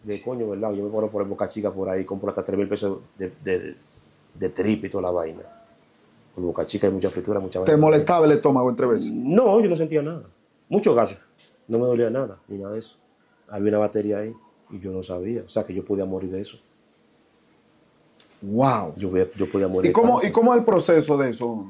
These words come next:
Speaker 1: No, eso
Speaker 2: ¿Qué tiempo duraste de recuperación?
Speaker 1: Eh, no, te dan, te dan de un día para otro, te dan para tu casa.
Speaker 2: Sí.
Speaker 1: Sí, de un día para otro, porque
Speaker 2: ¿Es ambulatorio, entonces?
Speaker 1: Sí, te hacen do-, dos, tres hoyitos y te cortan, me meto a tu casa y agüita.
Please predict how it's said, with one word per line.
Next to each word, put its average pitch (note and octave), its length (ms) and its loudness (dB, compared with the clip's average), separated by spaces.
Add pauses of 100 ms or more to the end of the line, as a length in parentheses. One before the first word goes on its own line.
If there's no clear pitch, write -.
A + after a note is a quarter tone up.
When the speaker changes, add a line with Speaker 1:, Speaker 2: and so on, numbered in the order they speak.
Speaker 1:
No, A3+ 260 4
eso G3 340 0 (360)
Speaker 2:
¿Qué G#3+ 140 2
tiempo G#3 320 2
duraste E3+ 400 4
de D#3 120 4
recuperación? C#3+ 640 -4 (200)
Speaker 1:
Eh, D#2 340 -8 (260)
no, D3+ 200 -4
te C#3+ 120 -2
dan, D3+ 340 0
te - 120 -8
dan C#3 480 -2
de B2 60 0
un C#3+ 80 0
día E3 120 4
para D3 140 4
otro, D#3 180 2
te G2+ 60 -12 (120)
dan A2 120 -8
para B2 100 -10
tu A#2+ 80 -14
casa. - 280 -10 (480)
Speaker 2:
Sí. G#3+ 360 -2
Speaker 1:
Sí, C3 140 -4
de A#2+ 60 -2
un B2 60 -2
día B2+ 140 0
para A2+ 120 -2
otro, B2+ 220 -4 (100)
porque G#2+ 300 -4 (180)
Speaker 2:
¿Es E3+ 100 4
ambulatorio, G3 580 6
entonces? C#3+ 280 2
Speaker 1:
Sí, C3 100 4
te A2+ 140 4
hacen C3 360 -2
do-, A#2+ 180 -10
dos, A#2 160 -2
tres A#2 400 0 (180)
hoyitos A2+ 560 -2
y G2 40 -6
te - 160 -8
cortan, C3 400 0
me G#2 140 -6
meto A2 100 -4
a G#2 40 -2
tu G#2+ 100 -8
casa C#3 440 -4
y A#2 380 -8
agüita. B2+ 640 -2